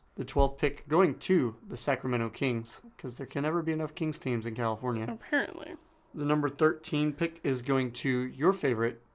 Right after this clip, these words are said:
Speaker 1: the New Orleans Pelicans.
Speaker 2: The No Pelicans.
Speaker 1: The No Pelicans. The number fourteen pick is going to the Boston Celtics via a trade with the Grizzlies. The N B A also announced that they have plans for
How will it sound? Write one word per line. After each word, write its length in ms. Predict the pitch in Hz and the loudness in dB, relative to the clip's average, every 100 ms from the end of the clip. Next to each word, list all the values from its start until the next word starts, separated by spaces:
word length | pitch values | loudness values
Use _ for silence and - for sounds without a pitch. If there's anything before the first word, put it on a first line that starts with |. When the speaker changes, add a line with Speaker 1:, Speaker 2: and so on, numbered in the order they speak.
| - | -6
Speaker 1:
the 80 | 127 | 0
New 140 | 123 | 2
Orleans 480 | 123 120 120 120 - _ _ | 2 2 0 -2 -8 _ _
Pelicans. 580 | 139 123 - 147 - - 415 294 | -6 -4 -4 -8 -10 -16 -6 -2
Speaker 2:
The 80 | 247 | 4
No 240 | 247 285 | 6 6
Pelicans. 640 | 294 269 226 226 196 - - | 6 2 2 0 -4 -6 -6
Speaker 1:
The 140 | - | -2
No 200 | 131 135 | 4 4
Pelicans. 680 | 139 139 123 117 156 143 - | 4 4 4 0 -6 -8 -10
The 180 | - 131 | -8 -2
number 240 | 139 143 135 | 2 2 0
fourteen 560 | - 156 - 151 143 | 0 0 0 0 0
pick 280 | 143 156 156 | 0 -2 0
is 300 | 165 139 123 - - | -2 0 -2 -10 -4
going 300 | 147 139 123 | 0 2 0
to 120 | 135 | -2
the 80 | 127 | -2
Boston 480 | 117 131 131 - 123 | 2 2 2 -4 -4
Celtics 600 | - - 160 214 214 - | -2 0 0 0 -6 -8
via 420 | 220 139 127 127 | -6 0 2 2
a 60 | - | -2
trade 360 | - 139 123 131 | -4 -2 0 0
with 180 | 127 113 | -4 -4
the 60 | |
Grizzlies. 720 | 123 131 120 - - 180 - - _ 131 | -4 -2 -2 -4 -12 -14 -14 -18 _ -4
The 140 | 147 | 0
N 100 | 156 | 2
B 180 | 160 156 | 4 4
A 20 | 151 | 4
also 500 | 143 147 156 143 143 | 2 4 4 4 2
announced 400 | 147 139 139 - | 0 0 0 -2
that 140 | 151 135 | -6 0
they 100 | 143 | 0
have 180 | 135 135 | 0 -2
plans 540 | 147 143 139 135 - - | 0 0 0 -2 -10 -6
for 400 | - 131 127 | 0 2 2